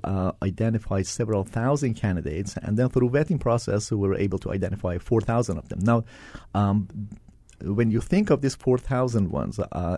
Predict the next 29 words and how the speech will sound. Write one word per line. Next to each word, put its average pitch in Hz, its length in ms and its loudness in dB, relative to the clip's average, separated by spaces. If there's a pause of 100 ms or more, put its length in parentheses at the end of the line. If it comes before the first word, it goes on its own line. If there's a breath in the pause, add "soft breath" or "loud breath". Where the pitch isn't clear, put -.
every 135 220 2
single 160 340 2
of 107 140 0
them 104 200 2
is 98 120 0
very 98 200 2
important 107 360 2
to - 80 0
understand 117 540 2
how 98 120 -2
they 92 120 0
form 113 340 2
and 85 180 -2
evolve 107 300 0
and 92 100 0
everything, 85 300 -2
but 104 120 0
they 101 120 4
wouldn't, 101 340 0
when 98 180 0
they 101 60 0
put 101 220 -4
them 104 120 0
together 98 560 2
and 90 160 0
you 98 120 0
study 110 220 0
them 95 160 0
statistically, - 720 -2